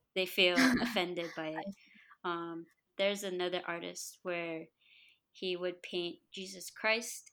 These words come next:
Speaker 1: and because Jesus Christ is a, like, a biblical figure, and a lot of people, like, worship Jesus,
Speaker 2: Mm-hmm.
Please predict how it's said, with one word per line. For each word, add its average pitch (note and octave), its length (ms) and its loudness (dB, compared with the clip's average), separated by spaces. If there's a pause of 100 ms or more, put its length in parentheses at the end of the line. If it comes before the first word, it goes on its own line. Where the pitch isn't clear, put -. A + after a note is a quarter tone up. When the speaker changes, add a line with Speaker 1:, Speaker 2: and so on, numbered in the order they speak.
(100)
Speaker 1:
and F3 240 -8
because E3+ 640 -12
Jesus F#3 320 -10
Christ G3+ 380 -2
is E3+ 220 -10
a, F3 280 -12 (920)
like, - 220 -18
a F3+ 60 -12
biblical F3 580 -10
figure, F3+ 560 -2 (160)
and E3+ 140 -4
a E3 80 -6
lot E3 180 -6
of E3 100 -12
people, E3 480 -8
like, D#3 280 -12
worship F#3+ 480 -2 (220)
Jesus, F#3 640 -6 (460)
Speaker 2:
Mm-hmm. G#3+ 300 -6